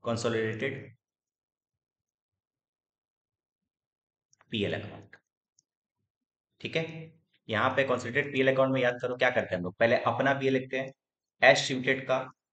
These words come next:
पीएल account कितना रुपया दिया हुआ है, देखो संस-, एस्टिमेटेड का पीएल account कितना रुपया दिया हुआ है, दो लाख पचास हजार।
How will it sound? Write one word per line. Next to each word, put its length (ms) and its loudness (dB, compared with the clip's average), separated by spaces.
पीएल 260 2
account 260 -8
कितना 220 -2
रुपया 200 -2
दिया 200 -2
हुआ 100 -2
है, 60 -4
देखो 220 -8
संस-, 240 -10
एस्टिमेटेड 420 -6
का 80 0
पीएल 260 -2
account 180 -2
कितना 180 -2
रुपया 160 -2
दिया 140 -2
हुआ 140 -2
है, 60 -8
दो 140 0
लाख 200 0
पचास 260 -6
हजार। 160 -16